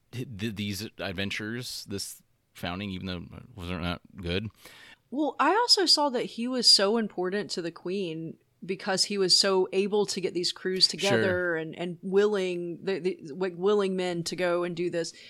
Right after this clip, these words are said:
Speaker 2: that, uh, he was not allowed to leave England.
Speaker 1: Too valuable.
Speaker 2: Like, he wasn't allowed
Speaker 1: Oh,
Speaker 2: to
Speaker 1: that's
Speaker 2: go on
Speaker 1: funny.
Speaker 2: these
Speaker 1: That makes sense.
Speaker 2: expeditions.
Speaker 1: Yeah. Yeah, no,
Speaker 2: Mm-hmm.
Speaker 1: it's, I mean, yeah, you don't know when a s-, a privateer is gonna take you and you're, you're screwed. I mean, um,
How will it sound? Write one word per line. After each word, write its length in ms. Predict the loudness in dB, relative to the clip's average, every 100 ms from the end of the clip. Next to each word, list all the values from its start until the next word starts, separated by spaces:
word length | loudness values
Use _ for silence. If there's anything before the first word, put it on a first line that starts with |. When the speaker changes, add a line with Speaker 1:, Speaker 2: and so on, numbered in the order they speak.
| -20 -18 -2
Speaker 2:
that, 400 | 2 4 2 0
uh, 160 | 0 0
he 220 | 0 -2
was 180 | 0 0
not 140 | 0
allowed 500 | 0 2 2 2 -2
to 380 | -4 -4 -4 -4
leave 320 | -6 -6 -8
England. 160 | -6 0
Speaker 1:
Too 140 | 2
valuable. 560 | 2 2 0 0 0 0
Speaker 2:
Like, 80 |
he 280 | -4 -6 -8 -6
wasn't 300 | -4 -4 -2
allowed 160 | -2
Speaker 1:
Oh, 20 | -2
Speaker 2:
to 60 |
Speaker 1:
that's 80 | -2
Speaker 2:
go 60 | -4
on 40 |
Speaker 1:
funny. 140 | -4 -4
Speaker 2:
these 80 |
Speaker 1:
That 140 | -4 -4
makes 140 | -4
sense. 160 | -4 -6
Speaker 2:
expeditions. 120 | -8
Speaker 1:
Yeah. 180 | -8 -6
Yeah, 240 | 0 4 4
no, 80 | 4
Speaker 2:
Mm-hmm. 80 |
Speaker 1:
it's, 100 | 2
I 120 | 0 0
mean, 120 | 0
yeah, 140 | 0
you 140 | 0 -2
don't 100 | -2
know 160 | 0
when 80 | 0
a 60 | -2
s-, 160 | -4 -8
a 100 | -10
privateer 460 | -4 -4 -4 -6 -8
is 100 | -8
gonna 320 | -8 -8 -10 -10
take 240 | -10 -6
you 100 | -6
and 420 | -6 -8 -10 -12
you're, 200 | -10 -10
you're 180 | -10 -12
screwed. 300 | -10 -8 -6
I 40 |
mean, 160 | -4 -4
um, 220 | -2 -4